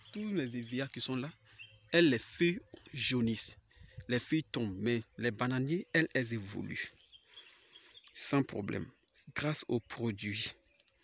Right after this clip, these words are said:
Grâce aux produits que je prends pour faire l'application sur les bananiers. Parce que ces produits-là maintiennent l'humidité pour ceux qui veulent faire des plantations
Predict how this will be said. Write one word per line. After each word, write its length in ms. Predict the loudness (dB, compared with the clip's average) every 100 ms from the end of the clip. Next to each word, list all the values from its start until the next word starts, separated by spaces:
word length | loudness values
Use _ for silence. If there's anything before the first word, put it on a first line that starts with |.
| -20 -20 _ _ _ _ _
Grâce 280 | 2 2 2
aux 100 | -2
produits 400 | -2 0 0 0
que 160 | 0
je 140 | 0 0
prends 200 | -2 -2
pour 140 | 0
faire 140 | 0
l'application 920 | 0 0 -4 _ -14 -6 2 4 4 0
sur 220 | -4 -2 -2
les 80 |
bananiers. 400 | -2 -2 -2 -4
Parce 180 | 2 2
que 60 | 4
ces 80 | 0
produits-là 480 | 0 0 2 2
maintiennent 480 | 4 4 4 4 4
l'humidité 500 | 6 4 0 -2 0
pour 180 | 0 -2
ceux 180 | 0 0
qui 140 | 2
veulent 160 | 0 -2
faire 440 | -4 2 4 4 2 -8 -8
des 120 | 0 0
plantations 640 | 2 0 0 -2 2 0